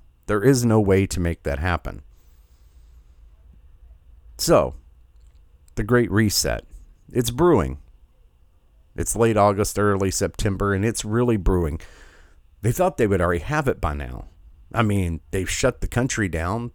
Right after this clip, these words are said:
They tried to destroy the economy. They're funding B L M, Antifa. They're funding the Democrat Party. They're funding the radicals. They're funding the riots. They're funding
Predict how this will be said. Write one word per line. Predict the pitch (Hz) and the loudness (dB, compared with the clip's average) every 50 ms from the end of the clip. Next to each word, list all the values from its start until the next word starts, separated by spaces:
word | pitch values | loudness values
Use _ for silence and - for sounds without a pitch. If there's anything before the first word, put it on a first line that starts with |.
| _ - | _ -10
They | 90 90 90 82 - - | -8 -8 -8 -8 -8 -4
tried | - 107 101 110 117 104 | 0 2 2 2 2 0
to | 107 | 0
destroy | 85 95 - - - 110 104 98 | -2 -4 -6 -4 -2 0 0 0
the | 87 92 85 90 87 - - - - _ _ - - - | 0 -2 -4 -4 -6 -8 -10 -16 -20 _ _ -18 -14 -12
economy. | 90 - - 101 98 107 120 123 131 135 127 135 - - - _ - - _ - _ - _ _ - - - _ _ _ _ _ _ _ _ - | -8 -4 -2 0 0 2 2 2 0 -2 -2 -6 -10 -14 -20 _ -20 -20 _ -20 _ -20 _ _ -20 -20 -20 _ _ _ _ _ _ _ _ 0
They're | 139 135 | 0 0
funding | 120 - - 185 196 202 185 - 92 73 69 65 - | 2 0 0 2 2 2 2 0 -2 -2 -4 -6 0
B | - 151 156 | 2 4 4
L | 147 135 120 123 | 4 4 2 2
M, | 139 151 131 101 80 67 65 67 - - - - - - - | 2 2 2 2 0 -4 -6 -12 -14 -20 -20 -20 -16 -8 -4
Antifa. | 131 135 139 127 - - 151 139 - - 80 65 55 - - - - - _ _ - - - | -2 0 0 0 0 -2 -2 -2 -2 -2 -4 -4 -6 -10 -16 -20 -20 -20 _ _ -20 -10 -4
They're | 107 143 139 | -2 -2 -2
funding | - - - - 202 214 190 143 113 90 85 78 73 - - - - - _ _ | -2 -2 0 0 2 2 2 0 0 -2 -2 -4 -8 -12 -16 -20 -20 -20 _ _
the | - 104 | -14 -8
Democrat | 101 101 143 143 135 110 - 127 113 101 - | -2 0 2 2 2 0 0 0 0 0 0
Party. | - - 143 139 107 82 73 62 - - _ _ _ _ _ - - - _ _ _ _ _ | 0 2 2 2 2 -2 -6 -8 -10 -16 _ _ _ _ _ -20 -20 -20 _ _ _ _ _
They're | - 135 | -4 -2
funding | 139 - - 185 190 190 160 143 135 120 | -2 -2 -2 -2 0 0 0 -2 -2 0
the | 113 120 | -2 0
radicals. | 117 127 131 127 110 98 - - - - - - - - - - - _ _ _ _ _ - - _ _ _ _ _ _ _ - | 2 2 2 2 0 -2 -4 -8 -10 -10 -12 -14 -16 -18 -20 -20 -20 _ _ _ _ _ -20 -20 _ _ _ _ _ _ _ 0
They're | 147 151 | 0 0
funding | 139 - - 165 170 175 143 120 101 95 92 87 | 0 2 0 0 0 2 0 0 0 0 -2 -2
the | 95 104 | -4 -2
riots. | 107 113 127 139 143 123 92 69 - - | 0 2 2 4 4 2 0 -2 -4 -6
They're | - 107 107 | -6 -6 -6
funding | - - - 170 180 185 160 - 98 82 76 73 80 | -4 -2 -2 0 0 0 2 0 0 -2 -2 -6 -10